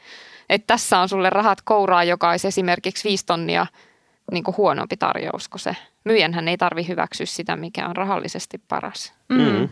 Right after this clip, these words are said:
Speaker 2: Niin, kyllä. Olikohan meillä silleen jopa, että meillä oli se laina siitä uudesta. Kyllähän me tiedettiin, että me se s-, saadaan, mut kun siitäkään ei voi ikinä olla
Speaker 1: Mm.
Speaker 2: kuitenkaan aina ihan sataprosenttisen varma aina, että miten ne ja kaikki takaukset ja muut, kun nekin muuttuu aina vuosien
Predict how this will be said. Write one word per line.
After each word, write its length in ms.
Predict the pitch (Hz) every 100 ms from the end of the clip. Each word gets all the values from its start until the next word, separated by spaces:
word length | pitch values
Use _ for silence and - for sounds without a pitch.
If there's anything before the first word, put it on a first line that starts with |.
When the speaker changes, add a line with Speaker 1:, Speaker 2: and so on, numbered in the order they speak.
| - _ -
Speaker 2:
Niin, 260 | 247 214 196
kyllä. 300 | 220 196 202 - - - - - - - - - -
Olikohan 360 | 349 - 285
meillä 240 | 269 262 240
silleen 420 | 269 254 214 180
jopa, 260 | 185 - 170
että 120 | 170
meillä 200 | 165 165
oli 120 | 175
se 120 | 175
laina 640 | 170 175 170 170 160 160 - -
siitä 400 | - 170 170 175
uudesta. 580 | - 95 165 175 - 175
Kyllähän 240 | - 160 170
me 60 | 180
tiedettiin, 480 | 170 170 180 - -
että 140 | -
me 60 | -
se 240 | - - - _ _ _ _ -
s-, 200 | - 247
saadaan, 480 | - - 170 - 185
mut 100 | 180
kun 100 | 180
siitäkään 360 | 190 180 180 170
ei 80 |
voi 180 | 170 170
ikinä 360 | 175 180 175 - -
olla 200 | 180 180
Speaker 1:
Mm. 60 | 240
Speaker 2:
kuitenkaan 400 | 180 180 170 170
aina 200 | 180 180
ihan 120 | 185
sataprosenttisen 800 | 185 175 175 190 180 - 185 185
varma 420 | 180 175 170 151
aina, 300 | 175 175 175
että 200 | 170 -
miten 340 | 160 131 156 170
ne 100 | 147
ja 100 | 147
kaikki 300 | 151 170 -
takaukset 640 | 165 - 139 - 175 -
ja 60 | 160
muut, 260 | 156 160
kun 140 | - 170
nekin 240 | 170 190
muuttuu 480 | 180 185 - 196 185
aina 240 | 180 180
vuosien 540 | 170 175 185 185 175